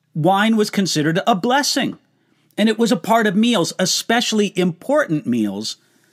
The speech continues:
like Passover. Now, that's the setting of Mark chapter fourteen, verse twenty-five.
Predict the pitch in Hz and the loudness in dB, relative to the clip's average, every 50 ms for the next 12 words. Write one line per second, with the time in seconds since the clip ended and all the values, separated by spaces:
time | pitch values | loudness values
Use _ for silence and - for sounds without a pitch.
0 | _ _ _ _ _ - 160 180 170 - 233 214 214 214 - 170 135 147 151 160 | _ _ _ _ _ -4 -4 -4 -2 0 0 0 0 0 0 -2 0 0 0 2
1 | 180 190 233 262 262 - - 214 - - 208 185 170 156 156 - 139 147 151 170 | 2 2 0 0 -2 -4 -4 -2 -2 0 0 0 0 -2 -2 -2 -2 -2 0 0
2 | 185 202 - - 196 170 - 151 127 - 170 165 165 165 151 139 151 151 - - | 0 0 -2 -2 -4 -2 -2 -4 -4 -2 -4 -2 -2 -2 -2 -2 -2 -4 -4 -2
3 | 151 143 135 - 170 151 127 110 | -4 -2 -2 0 0 -2 -2 -4